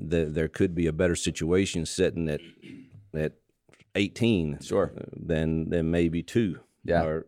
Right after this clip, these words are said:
Speaker 1: or, so I, I think he's okay with that. I think it's just, it, it would get pretty anxious and, and a little, uh, uncomfortable if, if things start to shuffle.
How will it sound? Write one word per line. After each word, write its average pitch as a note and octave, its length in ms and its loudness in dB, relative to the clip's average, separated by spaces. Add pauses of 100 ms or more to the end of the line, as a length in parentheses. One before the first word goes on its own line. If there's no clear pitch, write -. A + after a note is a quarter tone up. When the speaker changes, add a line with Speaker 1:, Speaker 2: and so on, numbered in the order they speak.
Speaker 1:
or, D#2 300 -2 (720)
so G#2+ 460 2
I, F2+ 220 -4
I - 40 2
think C#3+ 220 0
he's G2 180 0
okay F#2 300 2
with E2 160 -2
that. E2+ 280 2
I E2 100 0
think F2+ 260 -4
it's - 160 -2
just, - 300 0
it, F#2 100 2 (120)
it F#2+ 100 2
would E2+ 200 0
get F2+ 180 0
pretty E2+ 280 2
anxious E2 540 -2
and, D#2 340 -2 (320)
and E2 140 0
a D#2 60 0
little, E2+ 360 4
uh, D#2 180 2
uncomfortable E2 880 0
if, D2+ 320 -2
if D#2+ 160 -2
things E2 280 0
start D#2 280 0
to C#2+ 60 -10
shuffle. D2 640 0